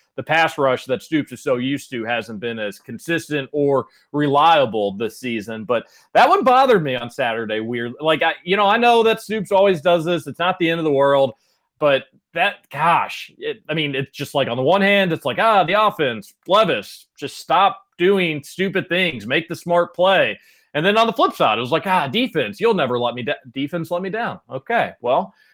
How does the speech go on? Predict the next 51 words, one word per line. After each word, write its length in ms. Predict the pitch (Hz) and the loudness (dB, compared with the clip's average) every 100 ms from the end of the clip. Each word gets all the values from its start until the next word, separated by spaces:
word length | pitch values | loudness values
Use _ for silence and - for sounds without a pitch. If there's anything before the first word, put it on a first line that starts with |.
| _ | _
uh, 220 | - 110 101 | -6 -6 -2
I've 180 | 117 | -2
got 140 | 151 151 | 0 2
a 20 | |
lot 240 | 156 165 | 2 0
to 60 | 160 | 0
take 260 | 185 175 202 | -2 2 2
in 140 | 208 | 2
here. 240 | 120 92 | 0 -8
So 140 | - 143 | -6 2
I 120 | 262 | 4
was 140 | 294 | 4
bummed 340 | 147 170 170 160 | 4 4 4 2
with 140 | 151 | -4
Saturday 720 | - 143 135 135 131 127 127 - _ _ _ - | -2 0 0 0 0 0 -2 -4 _ _ _ -2
and 680 | 127 127 127 127 123 117 - | 2 4 4 2 -2 -12 -16
hoping 720 | 120 160 180 180 160 151 143 127 | -2 2 2 2 0 -2 -6 -6
that 200 | 131 127 | -4 -4
you're 200 | 147 143 | -2 0
right, 280 | 139 135 127 | 2 2 0
Roush, 420 | 131 127 123 - | -2 -2 -2 -6
and 100 | 123 | -8
this 180 | 127 - | -8 -8
is 140 | 117 | -6
a 40 | 117 | -2
wake-up 480 | 135 135 147 117 | 0 0 0 -2
call, 540 | - 131 123 120 120 - _ _ _ | 0 2 4 4 2 0 _ _ _
kinda 220 | 143 127 | -4 -4
come 240 | 117 156 151 | 0 0 0
to 80 | 127 | -4
Jesus 500 | 123 143 127 131 - | -2 -2 -2 -6 -4
moment, 520 | 139 135 123 113 110 | -2 0 -2 -6 -6
and 80 | 123 | -6
they 100 | 123 | -2
go 120 | 131 | 0
out 180 | 123 123 | 0 0
there, 260 | 131 123 113 | 0 0 0
they 120 | 117 | -4
beat 220 | 113 139 | -6 -8
the 80 | 123 | -10
snot 280 | - 135 127 | -6 -2 0
out 140 | 123 | -2
of 80 | 120 | -2
South 260 | 135 120 | -2 -2
Carolina, 680 | - 127 117 120 120 117 113 127 | -2 -2 0 0 0 -4 -6 -6
and 140 | 131 | -4
then 120 | 135 | -2
we're 120 | 127 | -2
right 260 | 123 131 123 | 0 0 0
back 280 | 127 117 117 | 0 -2 -2
to, 360 | - 120 101 104 | -6 -4 -2 -4